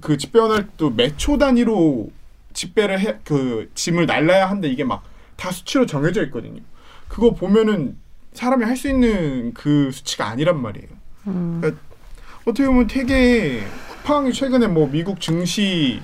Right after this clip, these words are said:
Speaker 1: 상징되고
Speaker 2: 그렇죠.
Speaker 1: 이래가지고 엄청 칭송받잖아요.
Speaker 2: 음.
Speaker 1: 새로운 우리나라에 뭐 되게 좋은 기업 하나가 나타난 건 좀 칭송받는데, 글쎄요, 진짜 안티프리니어, 그게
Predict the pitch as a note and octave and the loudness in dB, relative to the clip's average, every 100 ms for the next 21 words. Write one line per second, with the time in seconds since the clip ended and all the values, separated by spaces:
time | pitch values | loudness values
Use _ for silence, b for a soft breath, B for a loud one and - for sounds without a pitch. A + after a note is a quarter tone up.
0 | - B B B - A#3+ B3 B3+ A#3+ D#3 | -10 B B B -4 0 2 2 2 4
1 | D#3 D3+ C3+ A#2+ B2 B2+ B2+ A2 - G3 | 4 2 0 -6 -4 -4 -4 -6 -6 -6
2 | G3+ G3+ D3+ - B3+ C#4 B3+ D#3 - G#2+ | -4 -4 -4 -4 -2 -2 -2 -4 -4 -4
3 | G2+ A#2 D3 G3+ G3 F3 F3 D#3 D3 B2+ | -4 -6 -8 -6 -4 -4 -2 0 0 -2
4 | A#2 B B B B C#3 D#3 C#3+ C3 A#2+ | -6 B B B B 0 2 2 0 -2
5 | B2+ B2 B2+ - C#3+ C#3+ C#3 D3+ - D#3 | -4 -4 -4 0 0 0 0 -2 -2 -2
6 | D3 D3+ - B2+ B2 A#2+ D3 - F#3+ F3+ | -2 -4 -4 -4 -4 -6 -10 -12 -10 -6
7 | D#3 B2+ A#2 C3+ F3+ G#3 B B B B | -4 -4 -6 -6 -6 -8 B B B B
8 | B B B C#3+ D3 C3 A2+ G#2+ - D#3 | B B B -8 -4 -2 -2 -6 -6 -2
9 | D3+ D3 F3+ E3+ D#3 A#2 - - - - | -2 2 4 6 4 2 -8 -20 -18 -6
10 | C#3+ D3+ A#3+ G#3 G3+ D#3+ C3+ A#2 B2 | -4 -4 -6 -10 -6 -2 -2 -4 -10